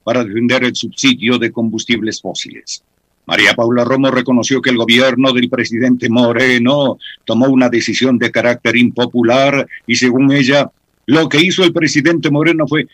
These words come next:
corregir un problema estructural de la economía ecuatoriana que provocaba que miles de millones de dólares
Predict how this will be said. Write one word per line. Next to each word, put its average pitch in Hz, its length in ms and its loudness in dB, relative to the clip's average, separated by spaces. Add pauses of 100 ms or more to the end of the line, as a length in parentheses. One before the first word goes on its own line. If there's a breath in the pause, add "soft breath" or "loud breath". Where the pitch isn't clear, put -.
(160)
corregir 160 500 0
un 185 120 -4
problema 160 500 0
estructural 147 680 -2
de 139 120 0
la 135 80 2
economía 127 380 2
ecuatoriana 127 680 0
que 143 180 2
provocaba 135 720 0
que - 140 -2
miles 139 340 2
de 127 80 -2
millones 127 460 2
de 123 100 -2
dólares 135 480 -2